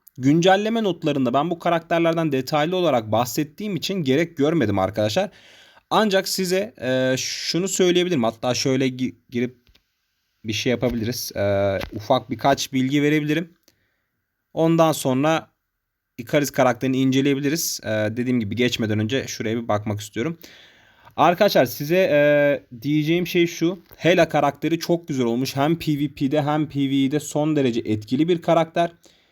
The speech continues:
Eğer kasmak istiyorsanız, e, doğru bir seçim olacak. E, kesinlikle güzel bir karakter.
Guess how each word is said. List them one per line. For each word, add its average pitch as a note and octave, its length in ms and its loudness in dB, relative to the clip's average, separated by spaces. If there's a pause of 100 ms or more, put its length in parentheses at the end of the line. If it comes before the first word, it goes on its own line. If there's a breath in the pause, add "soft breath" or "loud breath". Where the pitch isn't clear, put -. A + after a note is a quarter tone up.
(440 soft breath)
Eğer F3 280 4
kasmak E3 440 0
istiyorsanız, E3+ 760 -4 (400)
e, G2 40 -8
doğru B2 460 6
bir E3 40 4
seçim C3 320 -2
olacak. C#3 420 -2 (520)
E, G#2+ 340 -2
kesinlikle C#3 600 0
güzel B2 340 2
bir A2 60 -12
karakter. F#2 500 -2